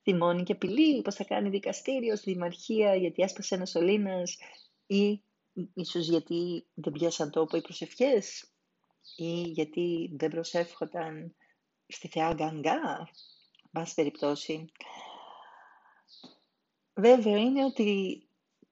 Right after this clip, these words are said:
το τραγούδι των θεών δεν μιλάει για το ταπεινό νεράκι της γης, ε. Μιλάει για το νεράκι των θεών που δροσίζει τους αθάνατους, τους ημίθεους, τους ρίσκι, τους προπάτορες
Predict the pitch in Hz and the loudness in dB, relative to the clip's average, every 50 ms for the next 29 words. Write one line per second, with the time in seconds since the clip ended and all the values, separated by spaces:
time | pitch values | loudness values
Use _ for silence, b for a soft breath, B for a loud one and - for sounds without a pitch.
0 | _ _ - 196 185 - - _ _ _ - 180 175 165 156 151 156 196 220 240 | _ _ 2 2 2 2 -6 _ _ _ 2 4 4 4 4 0 0 0 2 2
1 | 262 262 254 214 208 196 175 - 160 143 147 - 147 - 127 139 143 - - 190 | 4 4 2 2 0 -2 -2 -2 -8 -8 -8 -8 -8 -8 -6 -6 -8 -8 -6 -6
2 | 208 233 370 381 381 302 208 185 175 165 165 160 160 156 - 160 - - - _ | -6 -6 -6 -4 -2 0 2 2 2 0 2 0 0 0 0 -6 -6 -6 -20 _
3 | _ - 170 - 175 156 160 165 165 160 151 143 139 143 151 147 151 170 - 143 | _ -8 -2 -2 -2 -2 0 0 0 0 0 -2 0 -2 -2 -4 -6 -6 -6 -6
4 | 139 - 175 226 226 151 127 - - 127 - 180 208 285 - _ _ _ _ _ | -6 -2 -2 -2 -2 -2 -2 -4 -6 -6 -4 -4 -6 -8 -8 _ _ _ _ _
5 | 190 170 165 175 190 226 254 - 240 233 - 180 170 151 147 147 156 175 196 226 | -4 -2 -2 -2 -2 -4 -2 -2 -2 0 0 -2 -2 -2 -2 -2 -2 0 -2 -2
6 | 233 226 - - 240 220 - 175 160 - - 123 170 208 226 226 226 226 - - | -2 -4 -6 -8 -6 -4 -4 -4 -4 -2 -4 -2 0 0 0 0 -2 -4 -4 -4
7 | 185 160 - 156 160 - - - 202 196 196 180 170 190 185 185 180 185 - B | -4 -4 -2 -4 -6 -6 -2 0 2 4 4 2 2 2 2 2 2 0 -2 B
8 | B B B B B B B - 202 - - 147 - - 127 139 196 220 220 220 | B B B B B B B -2 0 0 0 -6 -6 -4 -2 0 2 4 4 2
9 | 214 214 214 202 202 196 196 190 - - - - - - - 147 170 175 - 175 | 2 2 2 2 2 2 0 -2 -6 -10 -10 -8 -6 -6 -4 -4 -6 -2 0 2
10 | 165 156 156 160 - - - 165 151 151 - 156 175 196 196 - - 196 185 180 | 2 2 2 0 -2 -4 -4 -4 -2 -2 0 2 2 2 2 2 0 2 2 4
11 | 180 180 180 180 185 - - - _ _ _ 151 147 143 147 147 - - - - | 4 2 2 0 -4 -8 -16 -20 _ _ _ 0 0 0 0 -2 -4 -6 -10 -12
12 | - - 156 151 151 156 165 175 - - 180 170 170 160 156 156 - - - | -8 -6 -6 -4 0 0 0 0 2 2 2 2 2 0 -2 -2 -4 -4 -8